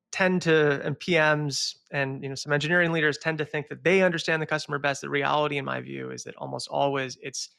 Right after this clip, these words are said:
it is your customer service team that understands your customer best. And so there's a, a natural, uh,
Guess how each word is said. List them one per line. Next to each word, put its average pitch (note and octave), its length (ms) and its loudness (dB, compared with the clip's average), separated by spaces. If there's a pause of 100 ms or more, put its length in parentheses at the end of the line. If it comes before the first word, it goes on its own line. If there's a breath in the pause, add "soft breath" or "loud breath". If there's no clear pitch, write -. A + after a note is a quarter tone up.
(280)
it C#3 100 -4
is C3 140 -8
your C#3 100 -6
customer D3+ 440 -2
service C3+ 400 -6
team B1+ 320 -10
that C2 140 -12
understands C3 640 -6
your C#3 120 -10
customer - 420 -8
best. - 480 -4 (580 loud breath)
And D#3 140 4
so F3 100 6
there's E3+ 200 8
a, E3+ 120 6
a - 60 4
natural, D#3+ 800 4 (160)
uh, C#3+ 160 4